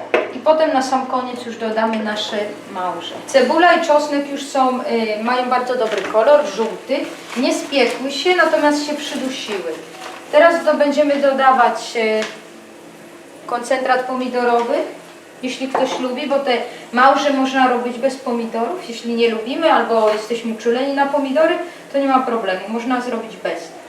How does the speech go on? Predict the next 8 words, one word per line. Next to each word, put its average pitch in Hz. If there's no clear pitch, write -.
E, 226
będziemy 294
dodawać 277
ostrą 262
paprykę, 294
koncentrat 339
i 277
mąkę. 214